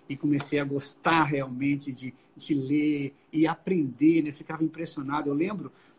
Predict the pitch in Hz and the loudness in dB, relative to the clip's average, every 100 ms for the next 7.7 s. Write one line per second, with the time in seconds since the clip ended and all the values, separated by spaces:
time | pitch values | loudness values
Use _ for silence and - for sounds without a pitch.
0 | - 156 165 - 165 151 139 165 160 165 | -2 0 2 -2 -2 -2 0 -2 -2 -4
1 | 156 160 202 180 143 - - _ - 139 | 0 2 2 2 -2 -6 -20 _ -14 -8
2 | 127 - 139 131 131 127 127 123 120 113 | -8 -6 -8 -6 -4 -4 -6 -8 -12 -14
3 | 110 - - - - - - 127 135 - | -20 -20 -20 -20 -20 -20 -14 -10 -10 -12
4 | - - 151 160 170 143 - - _ _ | -12 -2 6 6 8 4 2 -16 _ _
5 | - 143 - 208 196 196 190 220 196 208 | -12 -6 2 2 2 2 2 2 0 -2
6 | 147 - 170 185 165 151 139 165 185 - | 0 0 0 0 0 -2 -2 -4 -4 -6
7 | 202 220 240 320 - 151 127 | -6 -6 -10 -8 -2 0 0